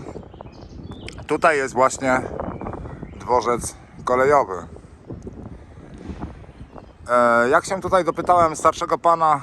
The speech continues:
kiedyś budynka, budynek dworca to był ten budynek z cegły, który państwo widzą.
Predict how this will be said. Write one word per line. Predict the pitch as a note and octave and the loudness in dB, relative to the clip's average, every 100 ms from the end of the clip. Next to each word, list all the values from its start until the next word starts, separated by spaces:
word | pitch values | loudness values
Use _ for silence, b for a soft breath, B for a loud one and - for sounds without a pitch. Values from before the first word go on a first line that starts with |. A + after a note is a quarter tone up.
| - - | -4 -8
kiedyś | E3+ D#3+ D3+ A#2+ | -6 -2 -4 -4
budynka, | C#3+ D3 D#3+ D3+ C#3+ C3 | -4 -2 -2 -2 -2 -4
budynek | B2+ C#3+ D#3+ D#3 C3+ | -6 -4 -2 -2 -2
dworca | B2 E3 D3 D3 | 0 0 2 0
to | C#3 | 0
był | C#3 C3 | -4 -2
ten | D#3 C#3+ A#2 B B B - - - - - - - - - _ - | 0 0 -4 B B B -20 -20 -18 -16 -16 -16 -18 -20 -20 _ -16
budynek | B2 D#3+ D3+ - | -6 -4 -4 -4
z | - | -4
cegły, | E3 B2 B2+ D3 - - - - - - - - - - - - - - - - - - - - - - - | -4 -2 -4 -6 -8 -14 -14 -12 -10 -10 -10 -8 -8 -8 -10 -12 -12 -14 -14 -16 -16 -18 -18 -18 -20 -20 -6
który | - C#3 | 0 4
państwo | D3 D3+ - C3+ | 4 4 2 -2
widzą. | E3 F#3+ F#3+ F#3 | -2 4 4 4